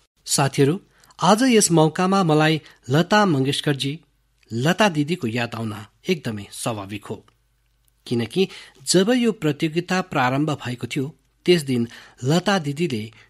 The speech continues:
ट्विट गरेर देशवासीहरूसित आग्रह गरेकी थिइन् कि उनीहरू यस प्रथामा अवश्य जोडिउन्। साथीहरू, लोरी राइटिङ कम्पिटिसनमा प्रथम पुरस्कार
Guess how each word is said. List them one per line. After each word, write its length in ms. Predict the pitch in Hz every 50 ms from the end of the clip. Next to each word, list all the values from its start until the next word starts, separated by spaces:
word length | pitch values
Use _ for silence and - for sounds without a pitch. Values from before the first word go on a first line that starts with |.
| _ _ _
ट्विट 280 | - 220 240 190 170
गरेर 400 | 135 156 151 156 170 175 180 180
देशवासीहरूसित 1000 | 165 131 127 151 170 - - - 123 123 123 - - 151 147 123 - - 151 - -
आग्रह 440 | - - - 131 143 135 - 139 120
गरेकी 320 | 104 110 107 107 107 -
थिइन् 240 | - - 139 147 165 165 _ _ _ _
कि 220 | - - 147 143 135 - - - _ -
उनीहरू 460 | 185 202 175 151 214 196 131 120 123 - - - _ _
यस 160 | 147 180 190 -
प्रथामा 560 | - - 123 - - 143 139 120 95 98 - _ _ _ _ -
अवश्य 380 | 160 156 135 - - - 104 110
जोडिउन्। 420 | 123 - 127 110 101 98 92 90 90 - _ _ _ _ _ _ _ _ _ _ _ _ _ _
साथीहरू, 540 | - - - 131 120 - 143 139 139 165 196 - _ _ _ _ _ _ _ -
लोरी 360 | 139 156 175 202 226 254 262
राइटिङ 400 | 233 202 185 180 - 208 214 220
कम्पिटिसनमा 760 | 214 - 165 156 143 170 165 165 175 - - 185 180 196 196
प्रथम 400 | 190 - _ 151 143 - 170 175
पुरस्कार 600 | 165 - 151 143 135 - - - 160 165 165 147